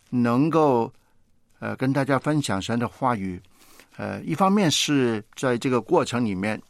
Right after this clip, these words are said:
自己被神的话语感动，有一点点的亮光，但是另外一方面呢，也是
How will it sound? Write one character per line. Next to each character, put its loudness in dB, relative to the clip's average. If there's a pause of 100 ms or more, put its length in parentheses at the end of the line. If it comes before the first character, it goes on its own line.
(120)
自 0
己 -6
被 -4
神 -6
的 -2
话 0
语 -4 (120)
感 -6 (100)
动， 2 (440)
有 -6 (120)
一 -2
点 0
点 -4
的 -4
亮 0
光， 0 (440)
但 -4
是 -4
另 -2
外 2
一 -2
方 -2
面 0
呢， -2 (340)
也 -4
是 -6